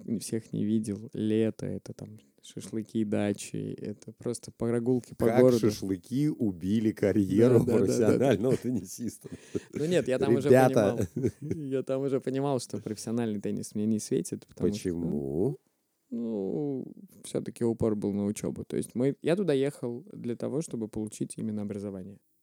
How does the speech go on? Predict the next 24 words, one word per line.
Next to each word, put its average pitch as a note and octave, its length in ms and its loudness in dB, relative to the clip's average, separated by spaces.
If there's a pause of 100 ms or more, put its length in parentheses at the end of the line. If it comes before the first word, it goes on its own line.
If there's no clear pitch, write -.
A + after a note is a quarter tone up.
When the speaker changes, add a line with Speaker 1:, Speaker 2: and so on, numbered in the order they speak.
Speaker 2:
И G2+ 80 -2
закончили D3 640 -2
вы C#3+ 180 0
в C3+ 100 2
итоге A#2+ 500 -2 (120)
что? C#3+ 420 -4
Speaker 1:
Здесь, C#3 240 0
в - 60 2
Уфе, B2+ 180 0
я F3 140 4
закончил C3+ 520 0
Башкирский A#2+ 420 -2
государственный B2 400 -2
университет. A#2 440 -4 (420)
Экономическая A2+ 1300 -4
теория C3+ 560 -4 (260)
на A2 100 0
английском A2 440 0
языке. G#2+ 380 -4 (840)
Тут C#3+ 220 4
он C3 200 4
мне A#2+ 140 4
пригодился. G#2 680 -4 (1800)
Speaker 2:
Работаете C3 720 2